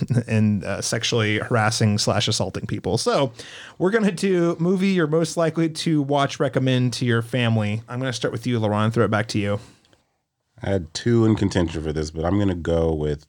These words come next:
Speaker 2: The Holdovers. Um,
Speaker 1: That's a good one.
Speaker 2: I mean, I love Alexander Payne,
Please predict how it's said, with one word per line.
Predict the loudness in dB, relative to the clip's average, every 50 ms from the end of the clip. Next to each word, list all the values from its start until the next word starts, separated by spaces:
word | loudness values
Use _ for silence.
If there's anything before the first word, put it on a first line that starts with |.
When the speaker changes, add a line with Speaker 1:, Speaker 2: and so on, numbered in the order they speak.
| _ _ _
Speaker 2:
The | -20 -12 -8 -6 -6
Holdovers. | -4 -4 -6 -6 -4 -6 -6 -6 -6 -8 -8 -10 -10 -10 -10 -10 -12 -12 -10 _ -2
Um, | 0 2 4 4 4 4 2 2
Speaker 1:
That's | 0
a | -4
good | -10 -10 -14 -12
one. | -10 -10 -10 -12 -14 -20 _ -2
Speaker 2:
I | 0 0 2
mean, | 2 2 2 2 0 0 0 0 0 0 -2 -4 -4 -8 -16 _ _ -20 _ _ _ -20 _ _ _ _ _ _ _ _ _ _ _ _ _ _ _ _ _
I | -2 0 2 2 2
love | 2 2 2 2 2 2 0
Alexander | 0 0 0 -2 -2 -2 -2 -2 -2 -4 -4
Payne, | -6 -4 -4 -2 -2 0 -2 -2 -4 -6 -8